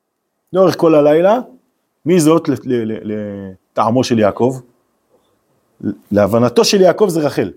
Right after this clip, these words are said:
בסדר? רק בבוקר, כלומר, לאה, רחל הייתה כל כך, שאלה איך נקרא לזה, הייתה כל כך מדויקת, שהצליחה ליצור מצב של לאה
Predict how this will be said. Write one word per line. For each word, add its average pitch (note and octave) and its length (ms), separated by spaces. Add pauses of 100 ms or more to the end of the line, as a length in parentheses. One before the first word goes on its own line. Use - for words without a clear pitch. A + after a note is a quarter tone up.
(460)
בסדר? G#3 280 (420)
רק A#3+ 220
בבוקר, B3+ 800 (300)
כלומר, C3+ 480
לאה, C#3 440 (140)
רחל B2+ 280
הייתה D#3 260
כל - 260 (120)
כך, - 480 (600)
שאלה G#2+ 240
איך - 80
נקרא A2 220
לזה, G2 260 (600)
הייתה A2+ 100
כל D3 120
כך D#3+ 80
מדויקת, E3 560 (720)
שהצליחה G#3 520
ליצור F#3 340
מצב G#3 320
של F3+ 180
לאה A3+ 520